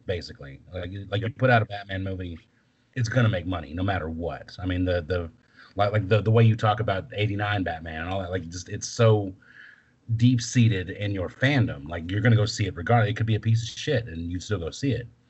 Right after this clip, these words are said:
Speaker 1: Um, and so the, the fact that they made the decision to make it way darker and, you know, make it, you know, much more adult, uh, is a bold move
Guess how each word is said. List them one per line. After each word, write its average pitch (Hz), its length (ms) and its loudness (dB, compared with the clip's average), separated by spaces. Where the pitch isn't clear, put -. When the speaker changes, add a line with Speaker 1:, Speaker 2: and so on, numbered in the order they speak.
Speaker 1:
Um, 95 400 2
and 113 160 6
so 117 200 6
the, 110 120 4
the 101 120 -2
fact 117 220 2
that 117 60 -2
they 110 120 2
made 98 220 -4
the 87 60 -10
decision 90 460 -6
to - 180 2
make 104 260 2
it - 140 -14
way 135 280 2
darker 87 640 -2
and, 82 520 -10
you 95 100 -8
know, 92 140 -4
make 98 220 -4
it, 90 120 -6
you 98 180 -6
know, 92 100 -2
much 113 280 4
more 95 160 0
adult, 82 520 -6
uh, 98 40 -2
is 92 300 -2
a 95 40 -4
bold 107 340 6
move 117 320 4